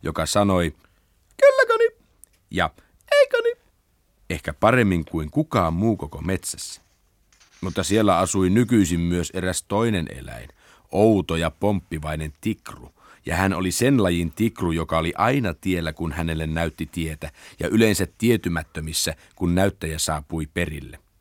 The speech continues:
ja sanoi, "Se, se, tässä sitä ollaan."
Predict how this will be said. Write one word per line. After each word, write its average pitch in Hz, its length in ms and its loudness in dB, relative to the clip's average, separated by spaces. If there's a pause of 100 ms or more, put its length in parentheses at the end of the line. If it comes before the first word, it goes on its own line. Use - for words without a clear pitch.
(140)
ja 82 100 -10
sanoi, 80 460 -2 (240)
"Se, 80 180 -4 (260)
se, - 140 -8 (480)
tässä 92 280 0
sitä 87 300 -2
ollaan." 80 460 0